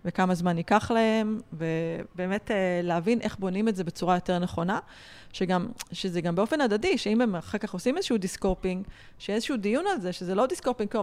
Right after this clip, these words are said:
"אני לא מס-, לא הספקתי, אני מפסיק", ואז בעצם אני מקבל פה פונקציונליות שהיא לא שמישה.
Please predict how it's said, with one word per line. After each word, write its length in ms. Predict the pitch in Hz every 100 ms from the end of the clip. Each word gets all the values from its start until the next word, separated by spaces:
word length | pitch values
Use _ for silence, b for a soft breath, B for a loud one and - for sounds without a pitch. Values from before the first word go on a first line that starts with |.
| 180 -
"אני 160 | 190
לא 100 | 202
מס-, 180 | 214 - -
לא 240 | 226 220 226
הספקתי, 480 | - - - 294
אני 120 | 226 185
מפסיק", 380 | 185 - 269 185
ואז 360 | 196 190 180
בעצם 540 | 170 196 220 190 185 180 -
אני 100 | 175
מקבל 280 | 175 180 196
פה 280 | 214 190 175
פונקציונליות 440 | 196 - 190 208
שהיא 120 | 202
לא 80 | 185
שמישה. 400 | 185 202 202 220